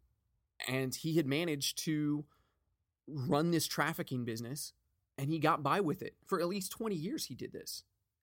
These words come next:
And now, finally, his luck has run out.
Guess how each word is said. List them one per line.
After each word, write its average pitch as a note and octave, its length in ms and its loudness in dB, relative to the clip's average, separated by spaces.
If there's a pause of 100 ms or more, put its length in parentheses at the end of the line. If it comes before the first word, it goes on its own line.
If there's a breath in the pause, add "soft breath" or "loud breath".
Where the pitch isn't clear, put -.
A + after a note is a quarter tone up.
(760)
And C3 160 0
now, F#3 380 2 (240)
finally, F#3 520 -2 (920)
his D3 160 -2
luck F3+ 200 0
has E3+ 160 0
run E3+ 160 0
out. E3+ 180 -2